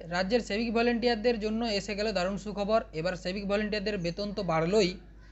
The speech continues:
তার সাথে সাথে দারুণ সুবিধা দিতে চলেছে রাজ্য সরকার। কর্মক্ষেত্রে বদলির সুবিধার পাশাপাশি কনস্টেবল পদে নিয়োগ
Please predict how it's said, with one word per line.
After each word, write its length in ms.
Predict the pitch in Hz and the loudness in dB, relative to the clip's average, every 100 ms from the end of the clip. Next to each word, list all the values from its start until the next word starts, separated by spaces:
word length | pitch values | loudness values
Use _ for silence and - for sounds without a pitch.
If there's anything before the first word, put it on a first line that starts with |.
| - - | -16 -4
তার 160 | 175 | -2
সাথে 240 | 220 240 254 | 0 0 0
সাথে 200 | 240 277 | 0 0
দারুণ 320 | 190 190 240 | 4 4 4
সুবিধা 420 | - 196 202 233 | 0 -4 2 4
দিতে 200 | 220 202 | 4 0
চলেছে 400 | 202 214 208 302 339 | -2 -2 0 0 -2
রাজ্য 480 | - 160 160 147 160 | -6 0 0 0 -2
সরকার। 340 | 135 127 120 - - - - - - - | -4 -8 -10 -16 -20 -20 -20 -20 -20 -10
কর্মক্ষেত্রে 580 | - 226 277 285 240 311 | 0 2 4 2 2 2
বদলির 380 | 214 220 220 277 - - | 6 4 4 0 -2 -6
সুবিধার 520 | 220 240 226 214 320 | -2 2 4 4 2
পাশাপাশি 520 | - - 240 233 - 226 | -4 -2 0 0 -2 -4
কনস্টেবল 580 | 202 220 - 262 254 233 | -2 -2 2 6 8 8
পদে 260 | 226 233 | 6 8
নিয়োগ 360 | 269 202 208 240 | 8 8 6 4